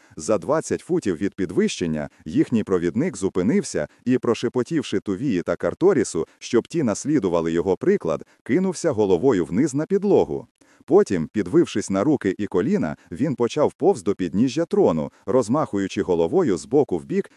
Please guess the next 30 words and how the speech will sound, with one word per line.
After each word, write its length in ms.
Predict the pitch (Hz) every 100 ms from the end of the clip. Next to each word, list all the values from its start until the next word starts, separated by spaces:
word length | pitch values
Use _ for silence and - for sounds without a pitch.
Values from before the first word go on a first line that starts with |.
| -
і 100 | 127
виляючи 580 | 127 139 151 98 - 92
тілом, 400 | - 196 95 76
як 240 | 90 123
це 180 | - 135
робить 300 | 123 113 92
гончак, 540 | 80 95 92 185 185 -
коли 280 | 104 92 185
наближається 680 | 175 95 90 139 185 - 165
до 120 | 113
свого 360 | - 90 104
господаря. 720 | 127 185 - 190 80 76 69 64 _ _ _ _
Тувія 420 | 139 196 131 90
швидко 440 | 80 92 113 - 190
зиркнула 480 | 117 - 104 170 165
на 120 | 165
Карторіса. 720 | 196 196 180 92 80 - 69 - _ _ -
Він 260 | 78 180 165
стояв 400 | - 113 113 -
прямо 440 | 101 180 113 85
з 120 | -
високо 440 | 85 113 175 165 104
піднятою 580 | 104 92 113 95 87 78
головою 580 | 85 80 82 92 85 - _
і 120 | 123
руками, 440 | 117 92 123 185 180
складеними 600 | - 95 143 170 175 170
на 100 | 117
широких 480 | - 90 117 165 156
грудях. 580 | 165 135 82 67 -